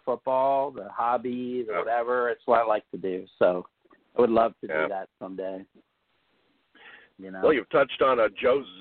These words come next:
Speaker 2: a Joe Zacco bin of stuff, uh,
Speaker 1: Cool.
Speaker 2: postcards,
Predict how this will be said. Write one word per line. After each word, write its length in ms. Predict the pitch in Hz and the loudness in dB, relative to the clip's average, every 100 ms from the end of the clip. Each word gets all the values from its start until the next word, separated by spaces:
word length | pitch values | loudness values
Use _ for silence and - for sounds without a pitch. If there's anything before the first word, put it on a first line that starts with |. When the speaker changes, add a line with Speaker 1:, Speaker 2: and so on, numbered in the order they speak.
| - | -8
Speaker 2:
a 80 | 110 | -8
Joe 320 | - 120 135 104 | 2 2 2 0
Zacco 460 | 120 135 143 139 123 98 | -2 -2 2 2 2 2
bin 320 | 131 143 139 | 2 2 4
of 140 | 131 - - - | 2 -2 -20 -4
stuff, 320 | 139 143 151 _ - - | 0 0 -2 _ -20 -16
uh, 420 | 107 101 101 95 - _ _ | -6 -2 -2 -2 -6 _ _
Speaker 1:
Cool. 220 | - 381 | 2 6
Speaker 2:
postcards, 520 | 370 - 151 139 127 | 6 4 2 0 -2